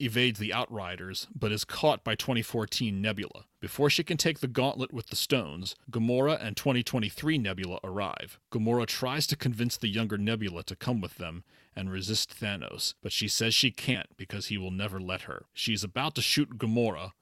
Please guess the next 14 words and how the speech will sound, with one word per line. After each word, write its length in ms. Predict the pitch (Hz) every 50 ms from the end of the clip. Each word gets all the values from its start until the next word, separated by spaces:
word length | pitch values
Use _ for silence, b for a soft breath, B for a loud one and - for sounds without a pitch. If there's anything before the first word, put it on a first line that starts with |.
| _ _ _ _
when 140 | - 92 90
she 300 | 87 - - - 139 127
is 120 | 117 101 -
shot 360 | - - - 110 90 92 -
and 160 | 95 92 -
killed 400 | - - 92 82 82 85 90 - _ _ _ _
by 100 | - 92
twenty 300 | 87 - - 113 98 92
twenty-three 540 | 87 - - 101 87 82 - - 107 98 87
Nebula. 420 | 85 90 90 80 78 - - - - _ _ -
Thor, 380 | - - - 131 131 139 147
Cap, 260 | - - 156 143 131 -
and 140 | 113 110
Tony 380 | - - 135 123 110 92 92 -